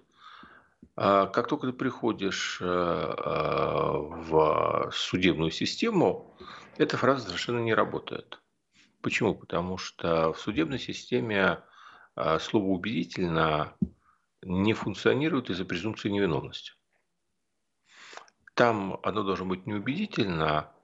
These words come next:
а доказано. Вот понимаете, как только мы выходим из, э, сферы, э,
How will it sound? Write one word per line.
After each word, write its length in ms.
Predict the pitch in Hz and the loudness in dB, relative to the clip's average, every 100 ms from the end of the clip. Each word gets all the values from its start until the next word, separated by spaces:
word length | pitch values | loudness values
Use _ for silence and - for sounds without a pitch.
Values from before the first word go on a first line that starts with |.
| _ - _ - - | _ -20 _ -20 -4
а 440 | 120 139 170 170 - | 4 6 4 0 -2
доказано. 720 | 113 127 90 76 73 65 - _ _ _ _ _ _ _ _ _ _ _ _ _ _ _ _ - | 0 2 2 0 -4 -12 -16 _ _ _ _ _ _ _ _ _ _ _ _ _ _ _ _ -12
Вот 160 | 92 | -4
понимаете, 260 | 127 156 - | 0 0 0
как 160 | - | -4
только 220 | - 120 104 | -4 -4 -2
мы 140 | 104 | 2
выходим 600 | 110 - 95 78 80 76 - - | 2 4 2 2 -2 -4 -14 -6
из, 360 | 95 90 - - | -4 -4 -6 -4
э, 760 | 95 80 78 76 73 76 73 - | 0 2 4 2 2 0 0 -2
сферы, 760 | - - 92 82 78 78 - - - - - _ _ - - | -4 0 4 4 4 2 0 -12 -20 -20 -20 _ _ -14 -4
э, 760 | 85 80 78 69 71 - | 0 2 2 2 0 -2